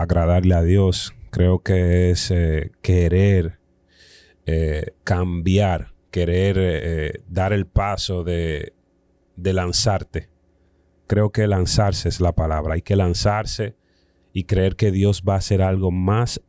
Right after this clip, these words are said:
grande aún, porque dice la palabra que la gloria postrera será mayor que la primera.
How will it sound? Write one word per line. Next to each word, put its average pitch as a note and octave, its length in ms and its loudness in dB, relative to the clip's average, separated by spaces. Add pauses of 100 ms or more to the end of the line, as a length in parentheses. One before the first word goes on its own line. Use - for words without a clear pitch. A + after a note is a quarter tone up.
(140)
grande E2 380 2
aún, D#2 280 0
porque D#2+ 300 -2
dice E2 260 0
la F2+ 100 0
palabra F#2 520 0
que - 400 -8
la F#2 140 0
gloria F#2+ 340 2
postrera F#2+ 520 0
será F2 240 2
mayor F2 320 2
que F2 100 0
la E2+ 140 2
primera. E2 480 2